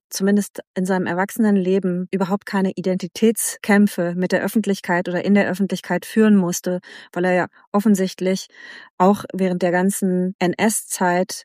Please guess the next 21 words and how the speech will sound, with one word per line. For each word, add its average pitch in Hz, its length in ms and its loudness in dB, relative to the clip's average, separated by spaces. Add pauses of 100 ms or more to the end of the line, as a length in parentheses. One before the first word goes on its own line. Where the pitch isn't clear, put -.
mit 190 160 0
seiner 180 240 2
Partnerin 180 540 0
oder 175 200 0
Ehefrau 175 680 0 (100)
regelrecht 185 560 0
eher - 220 0
untertauchen 185 800 2
und 165 200 -2
so - 80 -4
ein 175 60 0
bisschen, 180 720 0
ja, 185 220 0
im 180 100 -2
Stillen 202 640 2
trotzdem 196 380 0
in 175 80 -2
Deutschland 180 420 -2
weiter 170 240 -2
leben 196 320 0
konnte, 180 540 -2